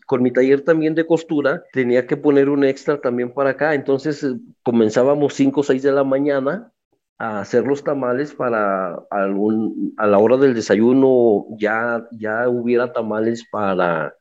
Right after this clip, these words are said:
para que la gente estuviera pasando, este, llevando. Ya por las tardes, noches, en las tardes más bien, también gracias a Dios, este, teníamos otra vez, abríamos el negocio del tamal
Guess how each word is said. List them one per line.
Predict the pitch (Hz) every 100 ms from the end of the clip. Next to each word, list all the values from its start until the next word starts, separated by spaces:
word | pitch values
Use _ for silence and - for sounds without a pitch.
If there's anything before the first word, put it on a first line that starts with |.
| _ _ _ -
para | 95 107
que | 104
la | 95
gente | 104 104 120
estuviera | 123 113 101 101 110 110
pasando, | 104 - 117 117 95
este, | 110 104 101 101
llevando. | 107 107 147 135 92 - _ _ _ _ _ _ -
Ya | 117 107 107
por | 139
las | 135 120
tardes, | - 120 123 143 139
noches, | 127 120 117 120 151 160 160
en | 135
las | 117
tardes | - 156 165 147
más | 127 127
bien, | 135 151
también | 147 123 120
gracias | 120 123 120 131
a | 113
Dios, | 113 110 120
este, | 123 - 107
teníamos | - 107 104 101 117 117
otra | 120 120
vez, | 117 110
abríamos | 123 113 113 117 117
el | 113
negocio | 104 101 107 127
del | 120
tamal | 117 110 117 160 -